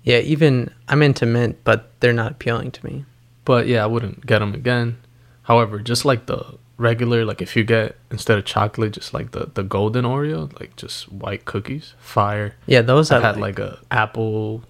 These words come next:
Speaker 2: cinnamon one or some shit like that, fire.
Speaker 1: Red velvet, which I'm not really into.
Speaker 2: Red velvet, I think that one's good. Yeah, I've had a couple flavors, all good. So yeah, Oreos,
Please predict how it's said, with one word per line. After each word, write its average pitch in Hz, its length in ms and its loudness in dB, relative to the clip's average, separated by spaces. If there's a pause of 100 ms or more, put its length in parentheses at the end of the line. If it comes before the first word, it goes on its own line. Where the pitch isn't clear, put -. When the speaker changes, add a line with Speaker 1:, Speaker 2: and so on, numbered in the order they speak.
Speaker 2:
cinnamon 117 580 -2
one 135 220 -4
or 127 80 -4
some 131 180 -6
shit 139 180 -8
like 127 200 -6
that, 120 240 -6
fire. 110 580 -6 (240)
Speaker 1:
Red 123 300 4
velvet, 127 440 4
which 127 220 -8
I'm 123 80 -4
not 117 240 -2
really 120 180 -4
into. 127 500 -8 (340)
Speaker 2:
Red 107 140 2
velvet, 107 520 2
I - 60 -10
think 110 320 -2 (260)
that 120 120 4
one's 107 200 0
good. 107 480 0 (140)
Yeah, 127 220 6
I've 117 100 -2
had 127 180 2
a 101 80 -4
couple 107 280 0
flavors, 120 580 -2
all 123 140 4
good. 120 280 -4
So - 140 -2
yeah, 120 100 2
Oreos, 180 720 -4